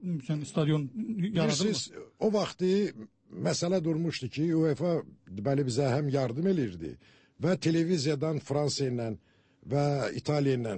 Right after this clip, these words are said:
Speaker 2: düşdüyümüzə görə onun, e, qanarları da televiziyanın translyasiyasına görə də yüksək idi.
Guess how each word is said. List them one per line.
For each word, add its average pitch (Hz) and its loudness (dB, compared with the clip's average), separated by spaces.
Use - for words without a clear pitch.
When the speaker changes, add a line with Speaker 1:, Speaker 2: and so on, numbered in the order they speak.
Speaker 2:
düşdüyümüzə 120 0
görə 139 0
onun, 156 2
e, 90 -8
qanarları 147 2
da 98 -4
televiziyanın 131 -4
translyasiyasına 127 -4
görə 123 0
də 170 2
yüksək 135 0
idi. 82 -6